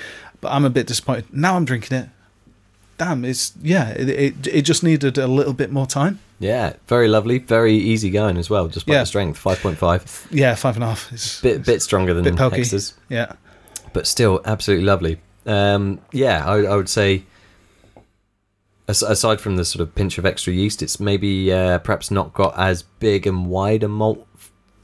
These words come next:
Speaker 1: Yeah,
Speaker 2: character,
Speaker 1: yeah,
Speaker 2: but
Speaker 1: yeah.
Speaker 2: it's, it's still very close. It's, it's, it's definitely within that, uh, within that area.
Speaker 1: It's a, it's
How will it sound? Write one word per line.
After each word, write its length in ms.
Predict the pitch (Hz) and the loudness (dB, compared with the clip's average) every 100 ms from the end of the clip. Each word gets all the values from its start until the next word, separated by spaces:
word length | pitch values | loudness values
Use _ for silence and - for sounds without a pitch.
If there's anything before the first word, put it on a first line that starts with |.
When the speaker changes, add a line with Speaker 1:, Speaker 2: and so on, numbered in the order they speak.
| - | -4
Speaker 1:
Yeah, 100 | 135 139 | 0 0
Speaker 2:
character, 180 | 135 | 2
Speaker 1:
yeah, 60 | 127 123 | 0 0
Speaker 2:
but 100 | 113 | 0
Speaker 1:
yeah. 60 | 107 | 2
Speaker 2:
it's, 120 | - | 0
it's 180 | 110 - | -2 -2
still 280 | - 135 95 | 0 2 0
very 480 | 87 123 107 95 | -2 0 2 2
close. 460 | 90 - 101 101 - | 0 0 2 2 -2
It's, 200 | 87 - | -6 -6
it's, 240 | 90 - - | -6 -8 -6
it's 220 | 90 85 | -4 -2
definitely 540 | - 110 78 90 87 85 - - - - 107 | 0 0 2 2 2 0 -6 -8 -16 -10 -2
within 580 | 104 90 104 98 95 90 | 0 2 2 2 -2 -2
that, 300 | 95 90 - _ - 98 | 0 0 -2 _ -4 0
uh, 580 | 90 85 85 82 82 78 | 0 0 -2 -2 -4 -4
within 220 | 87 90 | -4 -2
that 140 | 87 | -4
area. 340 | 78 82 85 82 - | -2 -2 -2 -2 -2
Speaker 1:
It's 200 | 135 147 | 0 0
a, 160 | 135 | 0
it's 340 | 147 - - | 0 0 -4